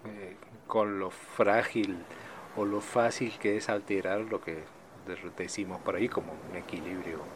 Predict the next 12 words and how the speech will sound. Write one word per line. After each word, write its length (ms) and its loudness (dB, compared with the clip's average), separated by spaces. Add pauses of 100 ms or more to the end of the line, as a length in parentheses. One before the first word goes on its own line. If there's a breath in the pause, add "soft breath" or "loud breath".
(160)
un 60 -12
sistema 420 -6
en 100 -8
equilibrio, 560 0
un 80 -6
equilibrio 380 -2
ecológico, 580 -2
¿no? 140 -10 (1500 loud breath)
Así 240 6
es 60 2
que, 300 10
amigo, 400 8